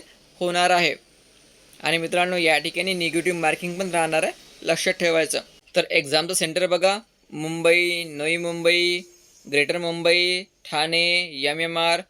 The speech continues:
नागपूर, पुणे, औरंगाबाद म्हणजे छत्रपती संभाजीनगर, नाशिक, अमरावती, कोल्हापूर, जळगाव या ठिकाणी तुम्हाला एक्झाम सेंटर दिल्या जाणार आहे.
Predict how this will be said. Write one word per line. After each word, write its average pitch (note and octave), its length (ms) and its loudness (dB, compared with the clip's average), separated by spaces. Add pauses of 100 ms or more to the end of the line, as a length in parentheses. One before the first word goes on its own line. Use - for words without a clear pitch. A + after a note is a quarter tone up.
(480)
नागपूर, E3 680 -4
पुणे, E3 600 0 (100)
औरंगाबाद D#3+ 580 0
म्हणजे E3 220 -6
छत्रपती D#3 280 -4
संभाजीनगर, D#3+ 720 0 (500)
नाशिक, E3 760 0 (960)
अमरावती, E3 880 2 (140)
कोल्हापूर, E3 540 -2 (120)
जळगाव D#3+ 380 2 (200)
या C#3 200 2
ठिकाणी E3 280 -2
तुम्हाला E3 320 -4
एक्झाम D3 360 0
सेंटर D#3+ 260 0 (340)
दिल्या D#3 240 2
जाणार D#3 320 0
आहे. F3 160 2